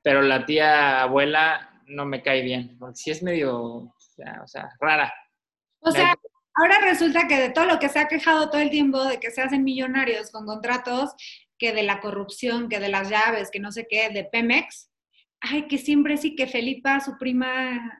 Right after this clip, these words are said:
Speaker 2: su prima adorada.
Speaker 1: No, bueno, es que la contrataron por outsourcing, acuérdate.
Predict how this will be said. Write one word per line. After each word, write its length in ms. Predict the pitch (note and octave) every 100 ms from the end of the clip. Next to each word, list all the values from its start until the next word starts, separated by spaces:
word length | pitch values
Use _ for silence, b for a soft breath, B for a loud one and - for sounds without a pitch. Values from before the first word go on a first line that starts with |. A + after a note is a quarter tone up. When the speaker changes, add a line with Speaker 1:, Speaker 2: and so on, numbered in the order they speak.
| _
Speaker 2:
su 220 | C4 B3
prima 340 | B3 B3 B3
adorada. 520 | B3+ A#3 B3+ B3 A3+ - _ _ _ _ D#3
Speaker 1:
No, 180 | D3 B2
bueno, 240 | A2+ A2 - _
es 140 | D3+ D#3
que 120 | G3
la 120 | D#3
contrataron 540 | C#3+ C3 C3 D3 D3+ D3
por 140 | C3+
outsourcing, 580 | C3 - D3 C3 B2 A2+
acuérdate. 580 | A2 - C3+ A#2+ G#2+